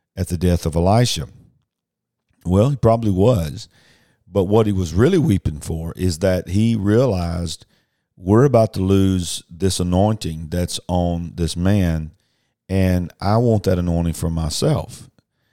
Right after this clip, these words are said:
uh, instead of crying out for another prophet for it to be passed down to. Watch what happens.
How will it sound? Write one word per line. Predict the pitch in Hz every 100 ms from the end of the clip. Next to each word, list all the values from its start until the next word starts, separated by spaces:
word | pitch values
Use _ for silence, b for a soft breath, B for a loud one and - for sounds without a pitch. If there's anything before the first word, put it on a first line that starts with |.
| _ _ 90
uh, | 87 87 -
instead | 92 87 - 101 92
of | 90 85 82 - _ _ _ _
crying | _ 92 87 87 87
out | 85 -
for | - 87 82
another | 85 85 82
prophet | - 120 139 - 80 -
for | - 85
it | 80
to |
be | 85
passed | 78 85 80 -
down | 78 73
to. | - 55
Watch | 78 98 131
what | 139
happens. | 120 98 -